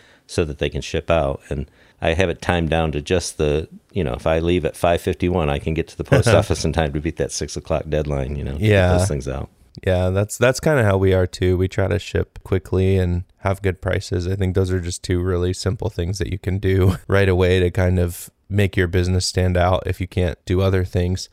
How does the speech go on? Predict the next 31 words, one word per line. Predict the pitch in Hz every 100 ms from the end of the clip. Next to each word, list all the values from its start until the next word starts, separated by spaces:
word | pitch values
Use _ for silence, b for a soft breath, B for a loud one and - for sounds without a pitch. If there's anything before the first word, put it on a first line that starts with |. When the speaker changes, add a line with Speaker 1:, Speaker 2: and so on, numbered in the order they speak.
| b
Speaker 2:
So | - - 104 104
we've | 104 110
kinda | 156 156
talked | 120 107 104 101
about | 98 95 -
the |
challenges | 92 - 95 95 92 92 95 90 90
of | 90 92 - _ -
sourcing | - 104 107 - 92 92
the |
parts, | 87 95 92 -
but, | - -
like, | 92 92
what | 104
are | 117
the | 110 -
other | 95 98
challenges | 92 - 92 92 90 92
that | 85
you | 73 92
see | - - 90 90
with | 90
this | - 95 -
market? | 87 95 - - - _
Speaker 1:
Well, | - 113
for, | - 110 95 - -
for | - - 117
auto | 117 107
parts, | - 82 76 -
there's | 78 87
no | 82 87